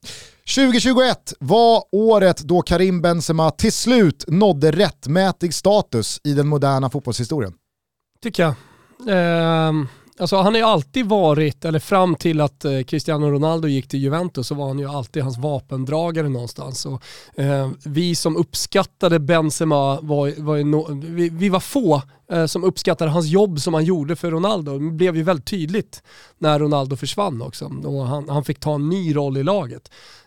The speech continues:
Speaker 2: Eh, men eftersom han har blivit, och jag tycker också att han tagit på sig mycket mer ansvar, men han, han, han har blivit en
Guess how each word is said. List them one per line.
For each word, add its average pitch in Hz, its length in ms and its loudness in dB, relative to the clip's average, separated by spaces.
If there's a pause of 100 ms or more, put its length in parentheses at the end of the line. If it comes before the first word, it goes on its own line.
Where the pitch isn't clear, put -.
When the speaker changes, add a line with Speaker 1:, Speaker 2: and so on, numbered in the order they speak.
Speaker 2:
Eh, 143 340 0
men 160 440 0
eftersom 156 280 -8
han 151 100 -2
har 151 380 -10
blivit, 185 500 -2
och 170 480 2 (380)
jag 151 100 -14
tycker 226 160 -2
också 147 140 0
att 135 100 -2
han 127 80 -8
tagit 156 720 -2
på 226 240 -2
sig 151 120 -4
mycket 147 240 -4
mer 135 100 -4
ansvar, 139 420 -4
men 135 180 -6
han, 139 360 -6
han, 151 220 -4
han 147 260 -4
har 160 60 -4
blivit 156 360 -2
en 156 160 -4